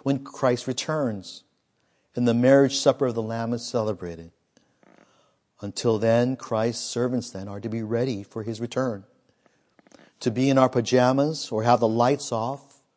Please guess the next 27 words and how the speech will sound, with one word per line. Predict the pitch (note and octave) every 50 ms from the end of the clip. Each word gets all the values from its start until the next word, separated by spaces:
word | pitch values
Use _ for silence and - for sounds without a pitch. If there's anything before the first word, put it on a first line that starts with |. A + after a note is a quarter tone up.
| _ _ _ _ _ _ _ _ _ _ _ _ _ _
means | - B2+ B2+ B2+ C3 B2 B2 A#2 - - - _ _ _ _ _ _ -
we're | B2+ A#2+ C3 C3 B2+
asleep, | A#2 - - - D3+ D#3 F#3 E3+ C3 - - - _ _ _ _ _ _ _ _ _
right? | G#2+ G#2+ A#2 C3
We'd | C3 C#3+ C#3+ C3+
be | C#3+ C#3+
asleep. | C3 C#3 - F3 D3+ - - - - - _
And | - C#3 D3 D3+ B2+ - - C#3+ C#3+ C3 -
we | D3 D3 C#3+
don't, | - A#2+ C3 D3+ D#3 D#3+ D#3+
we | D#3+ D#3+ F3
don't | F3+ D#3+ C#3+
want | C3+ C3+ C#3 C3+
to |
be | B2+ B2+ B2
asleep. | A#2+ A#2 - - D3 D3 B2+ A2+ A2 -
We | B2 D3+
want | D#3+ E3 F3 E3+ D#3+
to |
be | D3+ D3
found | - - C#3+ C3+ C#3 B2+ - - - - _ _ _ _
alert, | - A#2+ A#2+ A#2+ A#2+ C3+ C#3+ C3 A2+ A2 - - _ _ _ _ _ -
re-, | A2+ A2+ C3 B2+ - -
clothed, | - C#3+ C#3+ C#3 C#3 C3+ B2+ A#2+ A2+ G#2 F#2 - - _ _ _ _ _ _ _
ready, | - B2 C#3 C#3+ C#3+ C#3 C3 A#2 G#2 G2+ F#2+ - _ _ _ _ -
active. | C3+ C#3+ D3+ E3+ - - C3 A#2 G#2 F#2 F2 - - _ _ _ _ _ _ _ _ _ _ _ _ _ _ _ _ _ _ _ _ _ _ _ _ _ _ _ _ _ A#2 B2+
Mm. | B2 B2 B2 A#2+ A#2 A2+